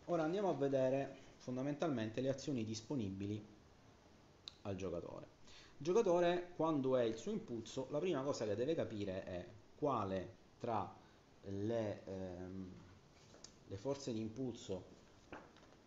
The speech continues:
a sua disposizione vuole attivare. Ovviamente non può attivarne una che in questo stesso turno aveva già attivato n-, in un impulso precedente,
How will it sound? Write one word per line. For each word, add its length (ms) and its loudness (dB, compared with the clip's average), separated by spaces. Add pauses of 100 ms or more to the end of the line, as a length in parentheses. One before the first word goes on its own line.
(260)
a 80 -12
sua 200 -4
disposizione 880 -4
vuole 260 2
attivare. 460 -6
Ovviamente 800 -2
non 200 2
può 160 2
attivarne 680 0
una 520 -2
che 120 -8
in 160 -4
questo 260 -2
stesso 300 -2
turno 500 -2
aveva 320 -2
già 300 -2
attivato 420 -2
n-, 180 -4
in 120 -4
un 60 -2
impulso 400 -6
precedente, 640 -6